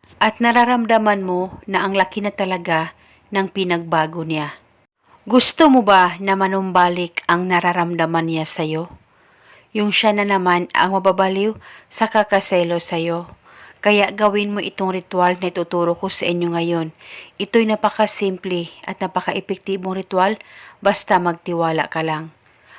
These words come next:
Pwede ito gawin sa kahit na anong araw o oras na gusto mo. Ang gagawin mo lamang, kumuha ka ng papel at panulat at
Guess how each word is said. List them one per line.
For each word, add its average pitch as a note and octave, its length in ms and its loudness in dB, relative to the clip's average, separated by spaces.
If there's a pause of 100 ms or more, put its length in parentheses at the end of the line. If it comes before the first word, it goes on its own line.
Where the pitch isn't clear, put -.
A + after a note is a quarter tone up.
(180)
Pwede A3+ 240 0
ito A3 240 -4
gawin F#3+ 400 0
sa G3 240 -8
kahit F3+ 320 -6
na E3+ 160 2
anong F3+ 240 -4
araw F3 560 0
o D#3 240 -4
oras E3 320 -8
na F3 80 -4
gusto D#3 400 -8
mo. D#3 320 -10 (880)
Ang A3 160 -2
gagawin G3+ 480 2
mo G3 80 -6
lamang, F3+ 560 -2 (640)
kumuha G#3 480 -4
ka F#3 400 -4 (240)
ng F#3+ 160 -8
papel F3+ 560 -4
at F3 160 -6
panulat F3 560 -6 (480)
at G3 160 -2